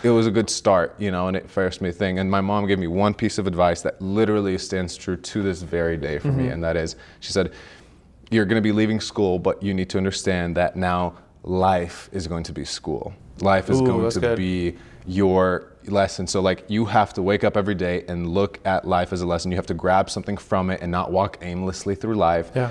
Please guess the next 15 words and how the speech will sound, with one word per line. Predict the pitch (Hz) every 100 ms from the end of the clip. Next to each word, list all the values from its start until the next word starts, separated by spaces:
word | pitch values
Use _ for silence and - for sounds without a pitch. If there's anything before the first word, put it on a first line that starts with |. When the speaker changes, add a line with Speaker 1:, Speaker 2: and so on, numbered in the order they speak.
| -
Speaker 1:
and | 98
start | - 98 85
looking | 92 98 98 92
for | 90
that." | 82 78
And | 101 - - - -
it, | 127 123 -
like, | 120 -
without | 117 135 127 127
me | 123
realizing, | 101 101 101 98 90
it | 90 -
sunk | - - 120 107
so | - 101 101
deep | 87 104 127